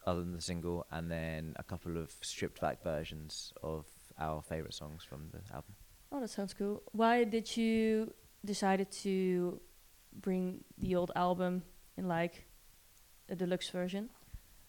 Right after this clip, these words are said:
Speaker 1: Because we were playing the game.
Speaker 2: <laughs> Mic drop.
Speaker 1: Well,
Speaker 2: <laughs>
Speaker 1: it's, it's, unfortunately, that's kinda what you have to do now. If you have, like, we had a lot of songs that we believed on, i-, i-, believed in on this album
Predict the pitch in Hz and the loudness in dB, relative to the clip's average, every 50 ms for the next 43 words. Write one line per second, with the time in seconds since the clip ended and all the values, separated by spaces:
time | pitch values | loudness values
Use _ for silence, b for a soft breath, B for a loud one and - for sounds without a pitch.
0 | - - - - - 104 104 110 101 92 82 - 101 95 90 87 - - 98 90 | -20 -20 -18 -10 -4 2 4 6 6 6 4 2 2 2 2 2 2 2 0 2
1 | 87 85 87 82 87 87 87 85 82 85 87 - - - - - - 247 233 285 | 0 0 0 0 2 2 2 0 -2 -4 -8 -12 -16 -20 -16 -8 -4 -2 2 6
2 | 311 320 359 339 320 - - 311 - - - 262 - - 269 311 349 330 - - | 8 8 8 8 6 6 6 6 4 6 6 4 4 4 2 2 2 2 2 4
3 | 202 180 170 175 - 180 175 175 170 - - - 131 135 139 139 139 143 143 - | 4 4 4 4 4 4 4 4 2 2 2 8 10 12 12 12 12 12 12 12
4 | - 285 - - 139 139 - 135 - - - 139 131 123 101 - - - - - | 8 6 10 10 10 10 10 8 4 6 8 10 10 10 10 6 2 -2 -8 -12
5 | - - 123 127 127 120 - 135 135 127 - - 110 110 107 101 110 107 - - | 4 8 10 10 10 10 8 8 8 8 8 6 6 6 8 8 8 6 4 6
6 | - 117 113 113 110 98 104 107 - - - 120 117 107 95 92 92 - 113 107 | 6 8 8 8 8 8 6 6 4 4 4 4 6 6 6 4 4 4 4 4
7 | 104 98 - 107 107 101 92 - - - - - - - - b b b b b | 4 4 2 4 4 4 4 2 -2 -10 -20 -20 -20 -20 -20 b b b b b
8 | b b b b - 120 139 143 139 143 143 98 113 - 123 113 110 104 101 98 | b b b b 8 10 10 12 12 10 8 8 6 6 4 4 4 2 2 2
9 | 98 95 - 92 95 95 98 95 98 98 98 98 98 101 104 - - - - 80 | 2 2 4 4 4 6 4 4 4 2 2 2 0 -2 -4 -6 -8 -6 -4 -4
10 | - - 90 71 85 - - - - - - - 101 95 95 85 90 90 90 87 | -2 0 0 0 -2 -2 -6 -10 -20 -8 -4 0 2 2 2 2 2 0 0 0
11 | 90 87 87 87 80 - 87 85 87 78 87 92 107 | 0 0 0 0 0 2 2 4 2 2 2 -2 -6